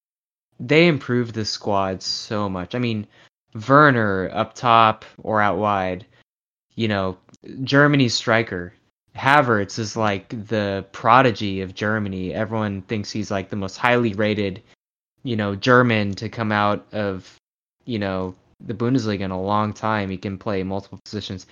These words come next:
Ziyech, I love Ziyech as a creative wide player. Ben Chilwell, way overpaid for him, but he's a great left back. I mean, he's England's best left back.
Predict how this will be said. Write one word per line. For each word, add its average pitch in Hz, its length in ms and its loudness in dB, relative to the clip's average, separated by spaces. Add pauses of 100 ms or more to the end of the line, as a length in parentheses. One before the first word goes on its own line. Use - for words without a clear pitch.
(220)
Ziyech, 120 460 6
I 151 160 2
love 104 640 0
Ziyech 95 420 -6
as 101 140 -6
a 104 80 -8
creative 104 580 -4
wide 98 340 -2
player. 92 520 -6 (380)
Ben 131 180 4
Chilwell, 120 840 2
way 160 160 6
overpaid 107 420 -2
for 104 160 -6
him, 95 100 -4
but 107 100 -4
he's 147 180 -4
a 165 60 0
great 147 320 -2
left 127 200 -6
back. 135 380 0
I 101 60 -10
mean, 104 140 -6
he's 113 280 -8
England's 123 460 -4
best 107 340 -4
left 104 240 -4
back. 101 320 -6